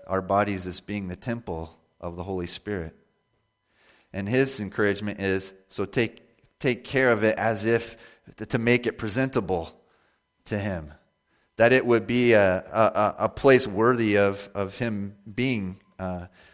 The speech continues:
with us, to avoid the sinful things, the corruption, corrupting this temple that God owns and who lives in.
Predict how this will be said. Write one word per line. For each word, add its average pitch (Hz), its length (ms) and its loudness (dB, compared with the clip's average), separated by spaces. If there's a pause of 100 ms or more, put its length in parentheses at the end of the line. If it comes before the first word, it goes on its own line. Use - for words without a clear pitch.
(480)
with 107 320 -2
us, 90 480 -6 (400)
to 104 160 0
avoid 113 480 4
the 104 80 0
sinful 113 420 -2
things, 107 380 -4
the 104 80 -2
corruption, 101 760 -2 (360)
corrupting 98 480 -2
this 92 180 -6
temple 98 380 -8
that 87 240 -6
God 90 240 -2
owns 90 440 -8
and 87 340 -12
who 98 100 -10
lives 98 340 -4
in. 71 180 -20